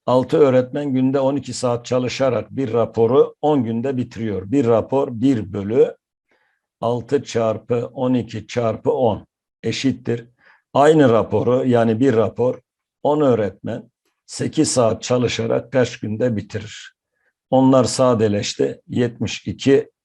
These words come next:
eşittir sekiz x yapar.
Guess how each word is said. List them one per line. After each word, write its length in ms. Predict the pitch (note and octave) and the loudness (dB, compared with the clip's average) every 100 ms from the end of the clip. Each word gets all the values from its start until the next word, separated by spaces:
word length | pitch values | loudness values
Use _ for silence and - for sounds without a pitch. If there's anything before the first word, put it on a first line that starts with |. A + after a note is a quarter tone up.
| _ _ _ _ _ | _ _ _ _ _
eşittir 560 | B2 - B2 B2 - G#2+ | -2 -2 -4 -8 -6 -6
sekiz 520 | - A2 G#2+ C3 B2 | -2 -4 0 0 2
x 240 | B2 - | 0 0
yapar. 420 | C#3 C3+ D3 B2 | 0 2 -2 -4